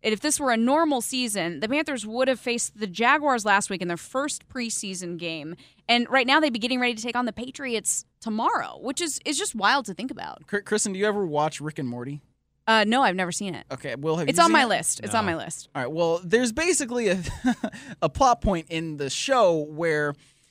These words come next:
Speaker 2: th-, there's basically infinite dimensions, infinite realities.
Speaker 1: Mm-hmm.
Speaker 2: And so basically in another reality, I have already seen this game. And so essentially, I could be from another reality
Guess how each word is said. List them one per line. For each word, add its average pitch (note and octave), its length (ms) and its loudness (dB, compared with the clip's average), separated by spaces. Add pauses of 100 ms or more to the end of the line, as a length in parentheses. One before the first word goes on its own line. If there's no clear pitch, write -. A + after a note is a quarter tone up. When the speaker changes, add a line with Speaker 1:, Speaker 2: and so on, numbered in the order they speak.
(180)
Speaker 2:
th-, D4 140 -4
there's C#4 280 2
basically A#3 420 -2
infinite G#3+ 500 2
dimensions, D3+ 500 -2
infinite F3 320 -6
realities. C3+ 720 -4
Speaker 1:
Mm-hmm. D4 80 -4 (280)
Speaker 2:
And E3+ 300 -2
so F3 480 4
basically F#3 760 0 (180)
in G3+ 160 4
another G#3 420 4
reality, D#3 800 2 (760)
I F3 200 6
have D#3+ 300 -2
already D#3 420 2
seen C#3 580 -4
this B2 200 -6
game. F#3 280 -4
And D3+ 160 -4
so D#3 320 0
essentially, G#3+ 640 2 (540)
I F4 220 6
could A#3 260 0
be G3+ 180 -2
from F3 280 -2
another F3 440 0
reality C#4 600 4